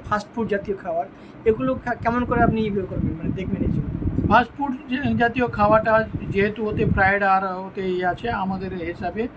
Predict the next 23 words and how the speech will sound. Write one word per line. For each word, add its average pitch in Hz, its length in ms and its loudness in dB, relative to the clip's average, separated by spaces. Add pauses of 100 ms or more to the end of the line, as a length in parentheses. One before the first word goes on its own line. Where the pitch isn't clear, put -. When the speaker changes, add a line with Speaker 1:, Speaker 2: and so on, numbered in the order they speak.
(320)
Speaker 2:
ও 170 180 -2
ব্ল্যাক 196 220 2 (100)
বাইল 185 260 0
তৈরি, 175 220 2 (240)
তৈরি 165 180 2
করে, 180 240 -4
যাকে 202 260 -2
সোডা 165 300 -4
বলা 165 200 -4
যায়। 214 160 -6
ও 190 260 -4 (440)
আমার, 196 240 0 (440)
মানে, 185 300 -4
যে 180 360 0 (760)
ইন্টেস্টাইন 208 720 0
বা 190 180 2
ওতে 190 260 -4
যে 185 280 -4 (120)
জলীয় 185 300 0
অংশ 185 480 -4
আছে, - 180 -4
ওকে 180 240 -4
একদম 185 300 -6